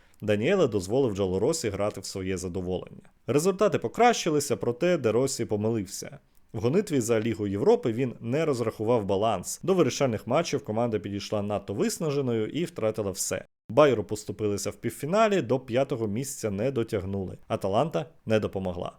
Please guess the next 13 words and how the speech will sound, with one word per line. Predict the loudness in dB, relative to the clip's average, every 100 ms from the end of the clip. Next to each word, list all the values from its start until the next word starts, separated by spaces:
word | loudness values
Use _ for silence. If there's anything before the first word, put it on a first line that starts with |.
| -6
Лукаку | -2 2 2 4
та | 2
Дібала | 2 2 4 4
забили | 2 2 2
по | 0 -4
тринадцять | -4 -4 -4 -4
голів, | -4 -2 -2 -4 -12 _ -12
хоча | -8 -2 0
Пауло | 4 4 4
й | 2
пропустив | 0 -2 -4 -2 -2
десять | 0 -2 -4 -2
матчів, | -2 -2 -4 -6